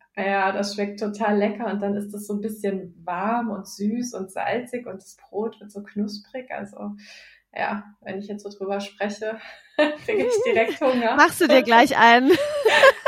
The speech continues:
Speaker 1: Genau, wenn wir hier fertig sind, dann wird erstmal der Sandwich-Maker aus der, <laughs> aus der Kammer geholt. <laughs> Ähm, also auch da, wenn man so ein bisschen überlegt, okay, was könnte man noch machen,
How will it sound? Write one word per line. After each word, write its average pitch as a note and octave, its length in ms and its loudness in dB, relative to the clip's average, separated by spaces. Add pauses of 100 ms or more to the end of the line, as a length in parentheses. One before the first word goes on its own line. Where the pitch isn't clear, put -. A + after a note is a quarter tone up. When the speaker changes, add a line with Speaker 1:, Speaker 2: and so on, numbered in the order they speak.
(100)
Speaker 1:
Genau, A3+ 440 6
wenn B3 180 -2
wir C#4+ 80 2
hier C#4 220 2
fertig C4 380 0
sind, A3+ 300 -2
dann A3 180 0
wird A3 120 -2
erstmal G#3+ 340 0
der G#3+ 140 2
Sandwich-Maker A3 880 2
aus G3+ 100 0
der, A#3+ 320 4
<laughs> - 40 -18
aus D4+ 220 8
der A3+ 120 6
Kammer G#3 340 4
geholt. B3 580 2 (180)
<laughs> D4+ 460 -2 (640)
Ähm, A3+ 800 0 (800)
also G#3 260 4
auch A#3+ 200 4
da, A#3 220 6
wenn G#3+ 100 2
man G#3 160 4
so G3+ 80 0
ein G#3 60 2
bisschen G#3 260 -2
überlegt, G#3 420 0
okay, A3 300 -2
was G#3+ 160 -4
könnte A3 240 -4
man G3+ 180 -2
noch G3+ 220 -4
machen, A3+ 500 -6